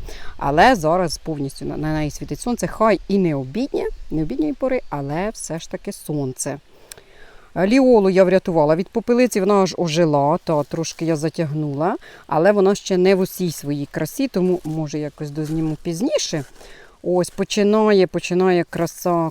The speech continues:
кораловий сюрприз. Теж тільки починає. Ага, я хотіла обійти, показати вам Munstead з іншої сторони.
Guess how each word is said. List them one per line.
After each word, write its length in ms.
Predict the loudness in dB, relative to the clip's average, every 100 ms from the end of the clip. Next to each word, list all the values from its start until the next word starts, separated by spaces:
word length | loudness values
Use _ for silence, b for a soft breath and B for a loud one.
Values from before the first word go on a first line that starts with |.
| -4
кораловий 560 | -2 0 0 -2 -4 -8
сюрприз. 1200 | -20 -8 -8 -8 -8 -4 -2 -2 -2 -2 -4 -10 -18 b b
Теж 240 | -2 -2 -2
тільки 280 | -10 -8
починає. 600 | -8 -10 -8 -6 -4 -4 -6
Ага, 160 | -4
я 120 | -4
хотіла 280 | -4 -6 -4
обійти, 280 | -4 -6 -8
показати 420 | -6 -4 -2 0
вам 180 | 2 0 0
Munstead 540 | 0 0 0 -4 -6
з 60 | -4
іншої 280 | -6 -8 -14
сторони. 320 | -8 -6